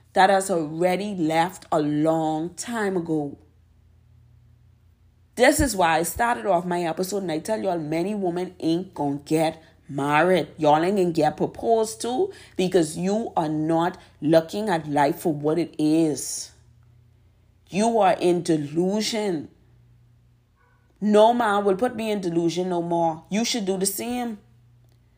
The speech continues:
They sh-, the man showing you what he thinks,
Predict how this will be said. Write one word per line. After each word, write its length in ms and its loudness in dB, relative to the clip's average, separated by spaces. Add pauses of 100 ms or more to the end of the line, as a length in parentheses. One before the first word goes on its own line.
(720)
They 200 6
sh-, 220 -6
the 80 6
man 300 0
showing 580 2
you 360 0 (480)
what 320 6
he 200 4
thinks, 600 -4